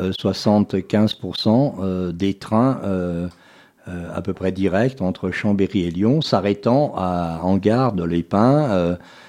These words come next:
et de Pont-de-Beauvoisin, hein. Je crois que Saint-Béron, La Bridoire, Tintin.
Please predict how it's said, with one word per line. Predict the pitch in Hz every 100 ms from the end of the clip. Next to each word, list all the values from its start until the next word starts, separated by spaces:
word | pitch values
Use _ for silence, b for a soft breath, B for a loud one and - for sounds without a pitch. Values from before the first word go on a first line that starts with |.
| b
et | 95
de | 101
Pont-de-Beauvoisin, | 92 98 95 104 135 127
hein. | 101 90 101 117
Je | 101 104
crois | - 110
que | - 98 95
Saint-Béron, | 95 - 107 98 98 95 104 117
La | 101
Bridoire, | 92 92 90 101 127
Tintin. | - 107 120 104